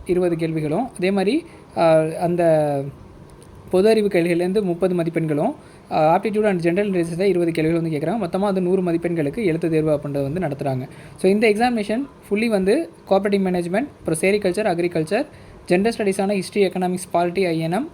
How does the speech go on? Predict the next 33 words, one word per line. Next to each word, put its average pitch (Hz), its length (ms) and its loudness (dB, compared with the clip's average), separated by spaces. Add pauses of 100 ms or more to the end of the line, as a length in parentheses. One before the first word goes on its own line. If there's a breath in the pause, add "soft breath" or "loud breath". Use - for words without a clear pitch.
(280 loud breath)
அப்புறம் 190 260 0
வந்து 185 400 2
ஆப்டிடியூட், 185 400 -2
ரீசனிங், 190 440 0 (160)
லாஜிக்கல் 185 420 2
ரீசனிங், 175 360 -2
மென்டல் 185 400 0
எபிலிட்டின்னு 175 280 -4
சொல்லிட்டு 180 400 -2
வரிசையா, 175 400 0 (380 loud breath)
ஆ, 160 140 4
என்னென்ன 190 340 2
டாபிக்ஸ் 190 360 0
இருக்கோ 170 140 -2
அது 202 160 0
எல்லாமே 165 220 0
நம்ம 180 160 -2
கவர் 160 260 0
பண்ணி 165 200 -2
மெட்டீரியலாக 165 240 -2
வந்து 160 280 0
ப்ரொவைட் 156 280 0
பண்றோம். 156 360 -2 (260 loud breath)
So, 185 140 0
இதை 220 120 2
வந்து 233 200 -2
நீங்க 196 280 0
பேசிக்காக 196 440 0
படிச்சீங்கனாலே 185 480 -2
போதுமானது, 165 580 -2
எக்ஸாமினேஷனை 180 520 -2
கிளியர் 165 200 0
பண்ணலாம். 139 300 -6